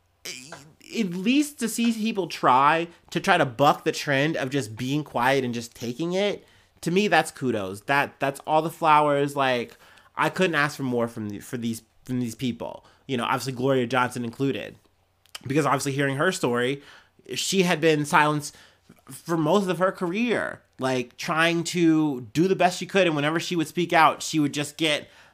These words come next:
a small retribution of being like, you know, "Oh, we're gonna actually, like, put your office in, like, a cl-, the smallest place we can find." Like, they were trying to office space her. Like, that's crazy.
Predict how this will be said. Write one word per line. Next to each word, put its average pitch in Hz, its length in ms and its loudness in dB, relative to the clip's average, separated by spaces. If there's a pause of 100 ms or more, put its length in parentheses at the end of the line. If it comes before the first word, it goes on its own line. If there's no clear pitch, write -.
(140)
a 160 80 -2
small 175 400 2
retribution 156 520 0
of 135 80 -2
being 143 280 0
like, 135 300 -4 (400)
you 151 120 0
know, 117 360 -4
"Oh, 151 260 8
we're 156 180 2
gonna 160 100 4
actually, 147 300 0
like, 127 240 -4 (160)
put 165 160 -2
your 147 160 -2
office 135 340 0
in, 131 80 0
like, 123 140 -2
a 107 120 -6
cl-, 147 360 -6 (340)
the 135 80 -6
smallest 170 680 2
place 147 200 -2
we 139 100 0
can 123 100 -2
find." - 300 -12 (200)
Like, 131 340 0 (140)
they 156 80 2
were 180 80 4
trying 220 160 4
to - 100 2
office 226 300 4
space 165 240 0
her. 120 320 0 (300)
Like, 165 100 2
that's 233 120 0
crazy. 185 800 0